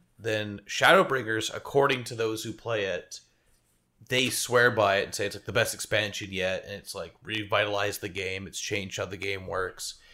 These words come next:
it's overhauled a lot of classes, brought new classes. The developers have taken in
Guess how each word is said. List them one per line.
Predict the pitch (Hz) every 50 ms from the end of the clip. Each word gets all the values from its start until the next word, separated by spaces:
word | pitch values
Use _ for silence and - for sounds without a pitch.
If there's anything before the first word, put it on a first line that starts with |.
| - - _
it's | - - -
overhauled | 123 123 110 123 117 113 117 113 113 104
a |
lot | 104 104 110
of | 107 -
classes, | - 147 156 160 156 151 147 - 156 151 147 139 -
brought | - 92 - - 110
new | 156 160 156
classes. | 160 - 151 143 139 143 139 - - 143 139 135 127 - - - _ _ _ _ _ _ _ -
The | - 113 110 107 101
developers | 92 110 107 117 117 127 123 - 127 127 117 110 -
have | 117 107 -
taken | - 123 120 120 120 - 117 107
in | 110 110 110 104 104 104